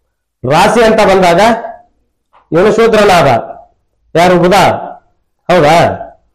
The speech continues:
ಅದೇ ಗುಣಗಳ ಅಂತ ಬಂದಾಗ ಇವನಿಗೆ ರಜೋಗುಣ ಇದೆ, ಹಾಗಾಗಿ ಇವನ್ನ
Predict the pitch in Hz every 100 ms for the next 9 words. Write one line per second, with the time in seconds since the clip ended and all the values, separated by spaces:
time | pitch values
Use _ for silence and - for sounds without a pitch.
0 | _ _ _ _ _ 165 190 247 233 -
1 | 120 - _ _ _ - - 156 220 262
2 | 254 247 233 196 202 190 175 170 156 202
3 | 196 190 202 190 202 196 160 120 107 -
4 | _ _ _ _ _ _ _ _ _ 156
5 | 170 151 135 147 143 - - - - -
6 | 185